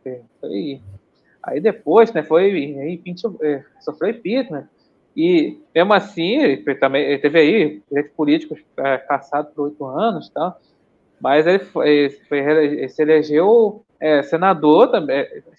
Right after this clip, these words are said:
foi, ele foi governador de Alagoas, eu acho. Enfim, não, eu acho, não sei.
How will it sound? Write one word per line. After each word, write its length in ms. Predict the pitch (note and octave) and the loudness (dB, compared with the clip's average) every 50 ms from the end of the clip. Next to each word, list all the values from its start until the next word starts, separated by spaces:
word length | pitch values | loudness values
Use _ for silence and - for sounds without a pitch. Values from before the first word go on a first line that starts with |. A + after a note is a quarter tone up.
| _ | _
foi, 120 | - B3 A#3 | 2 2 2
ele 160 | - - G#3 | 2 0 -4
foi 160 | - C4+ C#4 | -4 -4 -2
governador 400 | C4+ A#3+ C4 C4 A#3+ G#3+ A3 A3 | -2 -2 -2 -2 -2 -2 -2 0
de 200 | A3+ A3 G3+ G#3+ | -2 -2 -2 -2
Alagoas, 520 | A3 A3+ G#3 E3 - - D3+ F#3+ F#3 D3 C#3 | 0 0 0 -2 -2 -2 -2 -2 0 0 -2
eu 60 | C#3 | -2
acho. 200 | D#3+ - - _ _ _ _ _ _ _ _ _ _ - | -4 -4 -8 _ _ _ _ _ _ _ _ _ _ -16
Enfim, 340 | D3+ D3+ - - D3+ D3 C3 | -16 -14 -12 -10 -10 -10 -10
não, 160 | C3 C3+ C3+ | -10 -10 -8
eu 220 | B2+ B2+ C3 C3 | -6 -6 -6 -4
acho, 180 | C3 C#3+ C#3 D3+ | -6 -6 -8 -10
não 80 | D#3+ | -12
sei. 320 | - - C#3 C#3 C#3 C3 | -10 -6 -4 -4 -4 -4